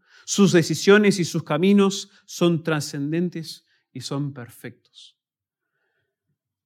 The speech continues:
Dios no se equivoca en nada. Dios no tiene problemas al tomar decisiones,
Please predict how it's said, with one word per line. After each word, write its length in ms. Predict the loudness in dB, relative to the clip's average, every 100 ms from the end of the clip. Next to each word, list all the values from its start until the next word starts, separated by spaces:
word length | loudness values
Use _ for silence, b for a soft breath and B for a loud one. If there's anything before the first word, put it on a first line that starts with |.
| _ _ _ _ _ _ _ _
Dios 300 | -8 -6 -4
no 140 | -6
se 140 | -6 -12
equivoca 340 | -12 -12 -12
en 100 | -14
nada. 260 | -14 -18 _ _ _ _ _ _ _ _ _ _
Dios 200 | -4 -2
no 120 | -4
tiene 220 | -4 -6
problemas 1080 | -6 -10 -8 -6 -4 -4 -6 -12 -14 -16 _ _ _ _ _ _ _ _ _ _
al 140 | -18 -10
tomar 240 | -6 -6
decisiones, 800 | -8 -14 -14 -16 -18 -20 -20 _